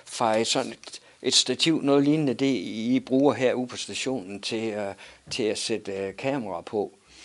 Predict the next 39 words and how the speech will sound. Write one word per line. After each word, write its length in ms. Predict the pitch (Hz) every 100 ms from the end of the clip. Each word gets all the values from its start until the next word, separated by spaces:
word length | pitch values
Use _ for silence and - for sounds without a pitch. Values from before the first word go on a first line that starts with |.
| - _
eller 200 | 104 104
foto, 520 | 95 - 127 - 107
eller 140 | 110 104
sådan 320 | - 110 107
noget. 200 | 107 104 - - _ -
Der 80 | 160
har 140 | 160
jeg 240 | 143 143
sat 300 | 147 117 -
ravplugs 540 | 101 135 - 147 147 -
i, 180 | 139 -
og 100 | 127
så 100 | -
har 80 | 143
jeg 160 | 127 113
sat 200 | 120 113
en 80 |
krog, 340 | 107 131 135 -
som 180 | 117 107
jeg 140 | 110
har 100 | 104
spidset 600 | - - 147 143 - -
rigtig 340 | 139 - -
skarp. 360 | 110 - 120 139 - - - - - _ -
Og 220 | 131 123 - - - _
så 220 | - - 175
når 120 | 151
der 120 | 135
er 80 | 139
noget 200 | 143 139
inde 220 | 131 143
i 40 |
en 100 | 117
container, 540 | 110 101 95 123 131 123
kan 180 | - 113
jeg 80 |
stikke 280 | 110 - 104
den 80 | 117
ind. 120 | 120